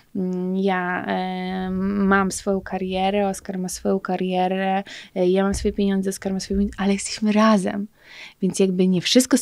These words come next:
sp-, spoczywa tylko jakby na mnie, więc cokolwiek się wydarzy, no to jest jeszcze on.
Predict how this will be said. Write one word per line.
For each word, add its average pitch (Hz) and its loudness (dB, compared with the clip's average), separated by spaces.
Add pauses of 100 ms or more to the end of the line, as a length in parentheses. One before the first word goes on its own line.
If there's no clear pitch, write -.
sp-, 226 -10
spoczywa 196 -4
tylko 185 -8
jakby 175 -4
na 170 -2
mnie, 170 -6
więc 170 -10
cokolwiek 180 -8
się 180 -8
wydarzy, 208 -2
no 254 4
to 254 -4
jest 247 -2
jeszcze - -6
on. 175 0